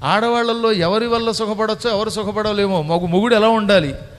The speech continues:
ఆ మొగుడు లక్షణాలు ఎలా ఉంటాయి, ఇవి తెలిస్తే పెళ్లి చేసుకునేటప్పుడు ఎగాదిగా చూస్తే, "ఆ, గరుడ పురాణంలో రాశారు, నీ ముక్కు ఇలా ఉంది, నేను పెళ్లి చేసుకొని" అనొచ్చట. "అబ్బో, నీ ముక్కు బాగుంది కాబట్టి పద్మాకర్ గారిలా నువ్వు గొప్పవాడు అవుతావు, గ్యారంటీగా చేసుకోవచ్చు" అని చెప్పేయచ్చు.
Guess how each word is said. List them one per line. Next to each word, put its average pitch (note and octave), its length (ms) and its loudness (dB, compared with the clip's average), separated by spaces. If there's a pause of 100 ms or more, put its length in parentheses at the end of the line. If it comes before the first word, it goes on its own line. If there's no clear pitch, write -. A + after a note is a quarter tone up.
ఆ E3+ 100 2
మొగుడు G3+ 280 0
లక్షణాలు A3 400 -2
ఎలా G#3 100 0
ఉంటాయి, F3 420 -4
ఇవి F#3+ 120 -4
తెలిస్తే G3+ 380 -4
పెళ్లి G#3 300 -2
చేసుకునేటప్పుడు G#3+ 520 -4
ఎగాదిగా G3+ 480 -2
చూస్తే, F#3+ 520 -4 (300)
"ఆ, F#3 920 -6 (120)
గరుడ E3+ 200 -2
పురాణంలో F#3+ 500 -6
రాశారు, F3+ 360 -4
నీ F3+ 120 -4
ముక్కు F3 260 -4
ఇలా G3+ 120 2
ఉంది, F3 260 -2
నేను F3 160 -4
పెళ్లి F#3 240 -2
చేసుకొని" F#3 280 -2
అనొచ్చట. D#3+ 380 -2 (1120)
"అబ్బో, F#3 220 2
నీ E3+ 160 0
ముక్కు F#3+ 220 -4
బాగుంది F#3+ 400 0
కాబట్టి F#3 340 -4
పద్మాకర్ F#3+ 420 -2
గారిలా G3+ 260 -2
నువ్వు F3+ 160 -4
గొప్పవాడు G3 340 -2
అవుతావు, E3 320 -2 (140)
గ్యారంటీగా G3 520 -2
చేసుకోవచ్చు" F#3 460 -4
అని F#3 100 -4
చెప్పేయచ్చు. E3 500 -4